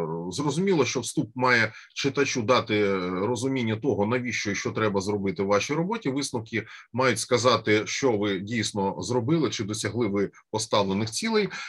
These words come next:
А кожен з розділів, він має доводити, що відповідна ціль розроблена і доведена до,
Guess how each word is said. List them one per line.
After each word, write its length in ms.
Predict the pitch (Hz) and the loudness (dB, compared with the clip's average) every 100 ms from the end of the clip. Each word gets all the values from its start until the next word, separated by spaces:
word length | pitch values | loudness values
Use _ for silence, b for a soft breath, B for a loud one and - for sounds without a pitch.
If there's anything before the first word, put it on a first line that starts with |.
| B | B
А 100 | 131 | 0
кожен 360 | 127 180 160 156 | 6 6 8 6
з 60 | |
розділів, 500 | 190 220 170 160 135 | 6 4 4 2 2
він 80 | 156 | 2
має 260 | 156 170 143 | 2 2 2
доводити, 680 | 120 131 143 156 160 147 127 | 2 2 2 2 0 0 -2
що 200 | - 123 | 0 0
відповідна 560 | 113 131 127 117 113 | -2 -2 -2 0 0
ціль 340 | 110 - 120 107 | -2 0 0 2
розроблена 880 | 98 117 120 180 175 160 143 135 120 | 2 0 2 2 4 2 2 -2 0
і 260 | 120 127 123 | 0 0 -2
доведена 560 | 104 101 127 120 110 98 | -2 0 0 0 -2 -2
до, 320 | 95 123 | 0 0